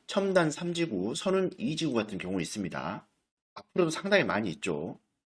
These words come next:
불과 얼마 전까지만 해도 광주광역시는 조정대상 구역과 분양권 전매 제한으로 묶여 있었죠.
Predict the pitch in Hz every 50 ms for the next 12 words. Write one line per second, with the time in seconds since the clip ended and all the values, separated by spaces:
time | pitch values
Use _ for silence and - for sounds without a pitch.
0 | _ _ - 139 156 180 190 175 135 113 117 135 160 160 - 117 104 104 117 131
1 | 131 131 131 127 117 110 104 - 87 87 107 120 - - 101 101 98 117 110 107
2 | 104 110 110 104 - - 95 87 85 90 107 113 110 98 87 113 117 117 113 107
3 | 107 110 104 92 82 87 90 95 95 - - 76 76 78 85 104 135 156 - _
4 | _ _ _ _ _ - 101 110 123 135 139 - 110 107 107 104 104 101 104 104
5 | 104 98 98 - 92 92 98 113 131 139 113 95 98 104 104 85 87 - - 143
6 | 131 101 98 92 - - 127 135 104 78 -